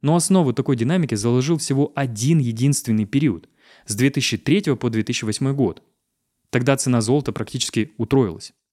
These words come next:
За первые двадцать лет, с восемьдесят третьего по две тысячи третий год, при росте стоимости товаров и услуг почти в два раза, оценка золота в портфеле инвестора сократилась бы почти на семнадцать процентов.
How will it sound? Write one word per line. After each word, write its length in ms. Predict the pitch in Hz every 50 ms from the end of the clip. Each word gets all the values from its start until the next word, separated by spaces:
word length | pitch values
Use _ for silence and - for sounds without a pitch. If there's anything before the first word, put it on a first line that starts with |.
| _ _ _ _ _ _ _ _ _ _ _ _
За 140 | - 107 120
первые 260 | - 185 185 175 165
двадцать 400 | 143 151 156 156 - 147 - -
лет, 200 | 131 151 185 185
с 200 | - - - -
восемьдесят 380 | 110 110 117 113 123 113 - -
третьего 240 | 120 117 110 113
по 100 | 104 - 113
две 120 | 110 107
тысячи 240 | - 120 - - 117
третий 280 | - 147 180 190 - 131
год, 260 | 107 98 90 - _ _ _ _ _ _
при 120 | - 135
росте 300 | 131 135 143 135 - -
стоимости 460 | 131 - - 147 139 127 117 - - 120
товаров 440 | - 135 127 131 120 113 104 -
и 40 | -
услуг 320 | 113 - - 117 95 - -
почти 280 | 110 107 - - 120
в 140 | 98 87 -
два 340 | 90 104 107 131 127 110 101
раза, 400 | 101 120 160 175 151 127 104 101 _ _ _ _ _ _ _ _
оценка 420 | - 120 120 - 196 190 175 - 135
золота 320 | 117 135 160 156 143 123
в 60 | -
портфеле 360 | - 123 113 - - 143 127
инвестора 440 | 113 113 120 147 165 160 - 117 113
сократилась 520 | 110 - 117 - 117 110 - 147 135 113 110
бы 100 | 110 104
почти 300 | - 107 - - - 135
на 120 | 123 110
семнадцать 500 | - - 117 110 107 107 104 - - -
процентов. 560 | - 117 120 - - 131 110 95 - 92 -